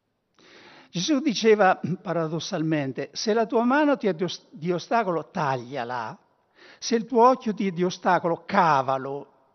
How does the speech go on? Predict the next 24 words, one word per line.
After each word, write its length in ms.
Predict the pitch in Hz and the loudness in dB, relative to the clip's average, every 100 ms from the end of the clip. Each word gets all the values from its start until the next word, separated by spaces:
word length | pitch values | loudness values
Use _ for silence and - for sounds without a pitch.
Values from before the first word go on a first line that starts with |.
| _ _ _ _ | _ _ _ _
È 80 | - | 0
meglio 380 | 202 285 294 254 | 4 6 6 4
entrare 420 | 233 240 247 240 | 2 4 2 2
nella 220 | 226 214 | 2 2
vita 260 | 233 226 220 | 2 0 -2
con 160 | 240 | 0
una 220 | 220 220 220 | 0 2 2
mano 260 | 226 226 | 0 0
sola 600 | 208 277 302 311 277 247 - | -2 -2 0 2 0 -2 -8
o 80 | 165 | -8
con 160 | 165 151 | -2 0
un 140 | 175 | 2
occhio 260 | 226 226 220 | 2 0 -4
solo, 560 | - 285 302 262 240 - _ _ _ | -4 -2 -2 -2 -4 -8 _ _ _
anziché 500 | - 160 - 180 202 | -4 -2 -2 0 0
con 260 | 175 156 143 | 2 0 -2
tutti 240 | - 226 | -4 -4
e 60 | 165 | -4
due 300 | 135 196 220 | -4 -2 -2
essere 280 | - 170 | -2 -6
gettato 520 | 139 160 160 160 156 165 | -6 -8 -4 -4 -4 -4
nel 180 | 175 | -6
fuoco 380 | 156 - 123 123 | -8 -8 -8 -8
eterno." 680 | 143 127 113 98 110 113 110 | -12 -12 -14 -14 -14 -14 -18